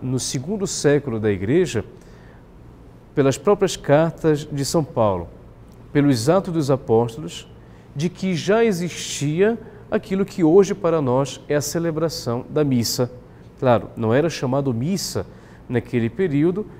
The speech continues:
mas com um termo primitivo e histórico que encontramos tanto nas cartas de São Paulo, ah, sobretudo na carta aos Coríntios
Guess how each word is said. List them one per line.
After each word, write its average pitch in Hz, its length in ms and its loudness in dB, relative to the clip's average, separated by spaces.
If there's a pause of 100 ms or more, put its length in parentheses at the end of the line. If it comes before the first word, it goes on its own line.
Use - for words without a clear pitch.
(180)
mas 156 440 2
com 180 360 0
um 226 40 0
termo 180 720 0 (100)
primitivo 185 880 -4
e 175 80 -4
histórico 127 640 -2
que 113 140 -6
encontramos 127 580 0
tanto 214 340 0
nas 185 200 -2
cartas 131 340 0
de 120 80 -4
São 120 220 -2
Paulo, 113 440 2 (840)
ah, 120 340 8
sobretudo 139 380 2
na 147 100 4
carta 147 300 0
aos 139 100 -4
Coríntios 135 800 0